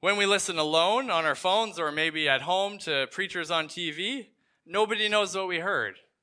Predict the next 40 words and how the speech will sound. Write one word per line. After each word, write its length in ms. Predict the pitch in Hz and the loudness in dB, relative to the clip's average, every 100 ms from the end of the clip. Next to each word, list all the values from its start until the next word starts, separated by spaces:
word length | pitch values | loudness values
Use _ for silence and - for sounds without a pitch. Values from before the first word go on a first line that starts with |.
| _ _ | _ _
other 260 | - 160 165 | -4 -2 -2
than 200 | 147 147 | -2 0
us. 480 | 156 101 - - - _ _ - | 0 0 -10 -16 -20 _ _ -18
And 80 | 143 | -6
so 160 | 190 | 0
in 100 | 180 | 0
a 80 | 175 | 0
sense, 320 | - 220 214 | -2 -2 -2
we're 100 | 175 | 0
operating 460 | 175 170 175 175 165 | 0 0 0 -2 -2
autonomously, 960 | 143 - 170 180 170 131 - 127 107 110 _ _ - | -4 -4 -2 -2 -4 -10 -12 -10 -10 -12 _ _ -10
accountable 560 | 135 180 185 185 175 | -2 0 0 0 -2
to 140 | 165 160 | -2 -6
no 260 | 170 185 | -2 -2
one. 280 | 170 123 101 117 _ _ _ _ _ | -2 -4 -6 -12 _ _ _ _ _
I'm 60 | 170 | 0
not 160 | 190 | 0
saying 300 | - 170 135 | 2 -2 0
never 320 | 127 170 180 151 | 2 2 2 -2
do 200 | 127 113 | -4 -2
that. 240 | 113 135 | 0 -2
I'm 100 | 156 | -4
just 180 | 160 - | -8 -4
saying 180 | 165 143 | -2 -2
if 80 | 120 | 2
that 140 | 160 | 2
was, 200 | 147 135 | 2 -4
if 380 | 139 143 151 139 | -10 -12 -10 -2
that 140 | 160 | 0
was 160 | 151 127 | 0 0
it, 220 | 180 143 | 0 0
if 80 | 131 | 0
that 160 | 147 170 | 2 2
was 140 | 160 | 0
your 80 | 139 | -2
main 260 | 139 131 | 0 0
diet, 380 | 120 151 147 107 | 2 2 2 0
that's 180 | 143 147 | -2 -2
not 240 | 160 143 139 | -2 -4 -4
safe. 460 | - 123 101 - | -4 -4 -6 -16